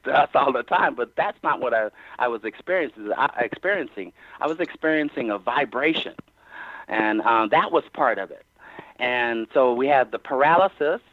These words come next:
we had the vibration, we had the flying in my dreams and, and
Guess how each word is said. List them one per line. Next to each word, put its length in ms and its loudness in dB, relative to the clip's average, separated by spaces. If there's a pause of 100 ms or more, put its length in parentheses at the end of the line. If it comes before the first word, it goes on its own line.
(140)
we 120 -8
had 300 -2
the 80 -4
vibration, 920 -2 (360)
we 120 -4
had 200 2
the 80 -2
flying 540 2
in 220 -2
my 140 -2
dreams 400 -4
and, 360 -2
and 280 0